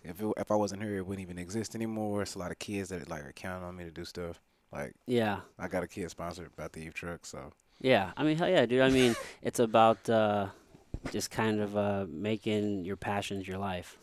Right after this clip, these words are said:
Speaker 1: Basically, the
Speaker 2: Yeah.
Speaker 1: more passions that you have, the more opportunities you have to make money. It's just that people, uh, I think they get caught up in the consumer aspect of whatever their passion is, but there's
Speaker 2: Yeah.
Speaker 1: it's a, it's a two-edged sword. It's,
Speaker 2: Yeah.
Speaker 1: it's a
Speaker 2: What do you mean the
Speaker 1: two-sided
Speaker 2: consumer
Speaker 1: coin.
Speaker 2: aspect?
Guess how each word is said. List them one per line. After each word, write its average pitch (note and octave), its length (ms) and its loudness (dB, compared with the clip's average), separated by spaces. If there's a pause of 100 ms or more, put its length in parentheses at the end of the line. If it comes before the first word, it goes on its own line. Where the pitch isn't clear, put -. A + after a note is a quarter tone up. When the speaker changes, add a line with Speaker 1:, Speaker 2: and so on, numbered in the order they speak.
(260)
Speaker 1:
Basically, B2+ 640 4
the A2+ 120 2
Speaker 2:
Yeah. G#2+ 140 8
Speaker 1:
more C3 140 8
passions C3 540 2
that A#2+ 180 2
you A#2+ 120 -2
have, A#2 360 2 (240)
the G#2 80 -4
more A2 260 -2
opportunities A2 480 -6
you G#2 100 -6
have G#2+ 160 -2
to G#2 80 -10
make F#2+ 200 -4
money. G2 320 -6 (720)
It's G#2+ 120 -2
just A2 160 0
that G#2+ 140 0
people, A2+ 400 0
uh, F#2+ 360 0 (100)
I A2 60 -8
think B2 140 -2
they A2 80 -2
get G2+ 140 -4
caught A2+ 180 0
up G#2 120 -6
in G2+ 60 -6
the F#2+ 60 -8
consumer A#2+ 600 -6
aspect A#2+ 560 -2
of A2 140 -2
whatever A2+ 280 2
their A#2 120 2
passion B2+ 440 -4
is, B2+ 360 -4
but G2+ 160 -6
there's A#2 180 -2
Speaker 2:
Yeah. G2+ 300 -4 (160)
Speaker 1:
it's - 180 -2
a, A2+ 180 0 (140)
it's - 140 -8
a G#2+ 40 -8
two-edged A2+ 720 -6
sword. G#2 560 -4 (100)
It's, A#2 140 -4
Speaker 2:
Yeah. A2 160 4
Speaker 1:
it's F#2+ 120 2
a - 20 -4
Speaker 2:
What D3 140 6
do D3+ 60 8
you D#3 60 10
mean C#3+ 100 8
the B2+ 60 6
Speaker 1:
two-sided A#2 280 2
Speaker 2:
consumer A2 180 4
Speaker 1:
coin. G2+ 120 2
Speaker 2:
aspect? G2 380 -4